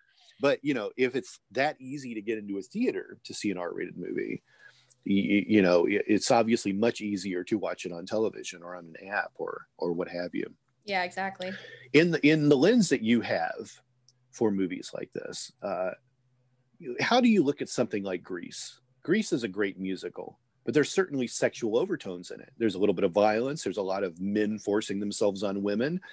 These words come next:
Speaker 1: I mean, is this, do we still admire this as a great musical, or it, it, do the times change something like that?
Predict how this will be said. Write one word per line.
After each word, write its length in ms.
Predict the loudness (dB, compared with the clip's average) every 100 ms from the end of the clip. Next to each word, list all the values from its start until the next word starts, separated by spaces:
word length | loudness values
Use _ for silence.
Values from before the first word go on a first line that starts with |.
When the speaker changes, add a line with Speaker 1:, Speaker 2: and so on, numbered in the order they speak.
| -20 0
Speaker 1:
I 80 | 6
mean, 220 | 6 6
is 180 | 2 2
this, 380 | 0 0 -6 -14 _ _
do 140 | 4 6
we 120 | 4
still 340 | 2 4 6
admire 460 | 4 4 2 4 4
this 220 | 2 2
as 140 | 0 0
a 40 |
great 280 | 0 -2 0
musical, 500 | 0 0 0 0 2
or 440 | 4 6 6 2 0 _ _ _ _
it, 180 | 6 6
it, 340 | 4 -8 -12 4
do 180 | 4 4
the 160 | 0
times 400 | -2 0 2 0
change 340 | 0 0 2 -2
something 300 | -6 -8 -10
like 220 | -10 -6
that? 220 | -8